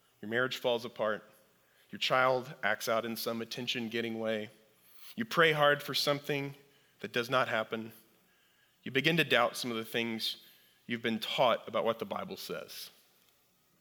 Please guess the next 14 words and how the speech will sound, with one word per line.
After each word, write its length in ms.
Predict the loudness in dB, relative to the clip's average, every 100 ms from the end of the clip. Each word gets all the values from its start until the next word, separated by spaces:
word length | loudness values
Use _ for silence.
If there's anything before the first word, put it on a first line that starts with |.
| _ -4
And 80 |
the 40 | -2
first 280 | 0 2 4
time 140 | 2
you 60 | 2
speak 360 | -2 -2 2
of 160 | 0 0
these 240 | -6 -6
things 440 | -6 -6 -8 -10 -14 -18 -4
in 120 | 0
a 60 | 0
full 280 | 0 -2 0
solar 380 | 2 2 2
church, 580 | -2 -2 -2 -2 -2 -2